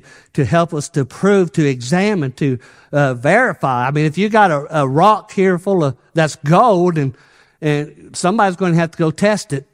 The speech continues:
to make sure that it's got gold in it. And that's the ideal behind that. You're gonna have to test the thing that you call gold. Just 'cause you call it gold doesn't make it gold, right? It just doesn't do it that way.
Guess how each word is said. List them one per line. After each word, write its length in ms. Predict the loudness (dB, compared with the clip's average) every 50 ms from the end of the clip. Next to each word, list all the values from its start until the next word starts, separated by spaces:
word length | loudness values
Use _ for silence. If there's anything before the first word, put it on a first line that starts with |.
| _ _ _ _ _ _ _ _ _ -6
to 80 | -2
make 180 | 0 0 0 -2
sure 240 | -2 -4 -2 -2 0
that 200 | 0 -2 -2 -2
it's 120 | -4 -4
got 240 | -4 -4 -4 -2 0
gold 300 | 0 0 0 0 0 0
in 180 | -2 -2 -4
it. 240 | -6 -10 -14 -18 -20 -20 _ _ _ _ _ _ _ _ _ _ _ _ _ _ _ _ _ _ _ _ _ _ _
And 100 | -4 -2
that's 260 | -2 -2 -4 -6 -8
the 120 | -4 -2 0
ideal 500 | 0 0 0 -2 -2 -2 -2 -2 -2 -2
behind 480 | -4 -4 -4 -2 -2 -2 -2 -2 -4
that. 100 | -4 -6
You're 120 | -6 -4 -4
gonna 140 | -2 0 0
have 140 | 0 -2
to 100 | -4 -12
test 380 | -6 -2 0 0 0 -2 -4 -6
the 140 | -8 -8 -8 -10 _ _ _ _ _ _ _ _ _ _
thing 200 | 0 0 0 0 -2
that 160 | -4 -4 -4
you 120 | -6 -6
call 240 | 0 0 0 0 0
gold. 240 | 0 0 0 0 0
Just 180 | 0 -2 0 2
'cause 180 | 0 2 2
you 120 | 0 -2 0
call 240 | 4 4 4 4
it 80 | 4 2
gold 240 | 2 4 4 4 2
doesn't 240 | 2 0 2 0 0
make 160 | 0 0 0
it 80 | -2
gold, 500 | 0 2 4 4 4 2 -2 -6 -12 -16 _ _ _ _ _ _ _ _ _ _ _ _ _ _ _ _
right? 320 | -2 0 2 2 2 0 -2 -8 -20 _ _ _ _ _ _ _ _ _ _ _ _ _ _
It 100 | -6 -2 0
just 180 | -2 0 2
doesn't 280 | 2 0 2 0 0 0
do 140 | 2 2 2
it 100 | 0 -2
that 180 | -6 -6 -6 -6
way. 300 | -6 -6 -6 -8 -10